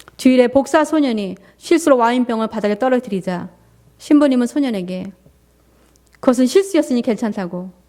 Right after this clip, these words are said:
나도 어렸을 때 많은 실수를 했었노라고. 너는 나중에 훌륭한 신부님이 될 거야"라고 말해주었습니다. 신부님의 용서와 격려를 받은 소년은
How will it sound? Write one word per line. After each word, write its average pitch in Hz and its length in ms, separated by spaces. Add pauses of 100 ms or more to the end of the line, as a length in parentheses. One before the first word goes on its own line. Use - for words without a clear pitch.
(280)
나도 220 240
어렸을 214 240
때 220 80
많은 196 340
실수를 226 340
했었노라고. 196 720 (680)
너는 233 240
나중에 214 320
훌륭한 262 420
신부님이 254 440
될 214 120
거야"라고 185 400
말해주었습니다. - 720 (1400)
신부님의 277 500
용서와 233 380
격려를 226 360
받은 202 320
소년은 190 640